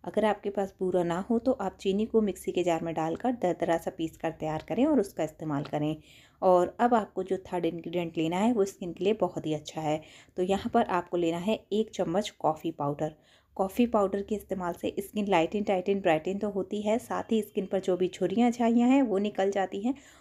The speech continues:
और स्किन पर एक बहुत ही अच्छी चमक आ जाती है और आपकी स्किन पर जो भी ब्लैक हेड्स, व्हाइट हेड्स हैं वो सब इससे रिमूव हो जाते हैं। कॉफ़ी लगाने से स्किन पर एक अमेजिंग निखार देखने को मिलता है।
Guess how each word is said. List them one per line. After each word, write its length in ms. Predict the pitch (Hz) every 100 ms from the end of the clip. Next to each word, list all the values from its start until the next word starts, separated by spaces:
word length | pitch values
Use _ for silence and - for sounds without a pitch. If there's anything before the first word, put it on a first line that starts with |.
| _
और 200 | - 196 -
स्किन 260 | - 262 233
पर 160 | 226
एक 180 | 208 208
बहुत 300 | 185 - 220
ही 80 | 196
अच्छी 260 | 165 - 240
चमक 420 | - 170 160 156
आ 60 | 147
जाती 280 | 151 147 151
है 200 | 165 160 - - -
और 240 | 175 175 -
आपकी 280 | 196 - 226
स्किन 240 | - 220
पर 80 | 214
जो 200 | 202 190
भी 140 | 190 190
ब्लैक 340 | 175 165 -
हेड्स, 200 | 220 -
व्हाइट 280 | 160 165 220
हेड्स 200 | 220 226
हैं 100 | 247
वो 160 | 240 202
सब 260 | - 190 185
इससे 240 | - 214
रिमूव 300 | 240 190 165
हो 120 | 160 156
जाते 280 | 156 147 160
हैं। 200 | 165 165 - _ - - _ _ _ - _ _ -
कॉफ़ी 280 | 233 233 277
लगाने 360 | 247 214 214
से 240 | 226 269 -
स्किन 300 | - - 254
पर 160 | 247 240
एक 220 | 247 233 -
अमेजिंग 400 | 190 190 196 233
निखार 320 | 202 - 202 185
देखने 320 | 185 - 175
को 120 | 220
मिलता 280 | 202 175 160
है। 240 | 175 160